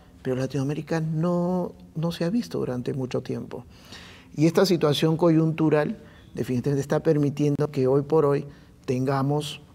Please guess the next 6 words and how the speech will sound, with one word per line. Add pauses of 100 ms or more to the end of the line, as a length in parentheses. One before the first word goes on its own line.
(440)
esa
mirada (220)
para
reconocernos
y
ver